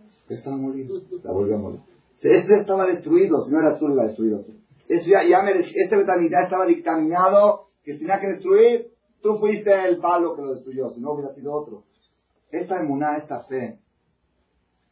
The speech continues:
es muy fácil hablarla, pero cuando llega el caso, es difícil ejecutarla, llevarla a cabo.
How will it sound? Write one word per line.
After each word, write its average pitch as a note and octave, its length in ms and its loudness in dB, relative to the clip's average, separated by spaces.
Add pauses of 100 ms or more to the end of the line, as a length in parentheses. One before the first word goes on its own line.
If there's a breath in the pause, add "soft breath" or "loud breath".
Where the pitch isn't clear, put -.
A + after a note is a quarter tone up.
(800)
es G#2 120 -14
muy C3+ 180 -2
fácil A2 340 -4
hablarla, A#2 680 0 (260)
pero G2+ 160 -14
cuando G2+ 220 -12
llega A#2 200 -4
el A2+ 100 -4
caso, B2 520 -10
es G2+ 120 -12
difícil G2+ 380 -8
ejecutarla, F2+ 560 -14
llevarla F#2 280 -10
a F#2 60 -20
cabo. G2 260 -14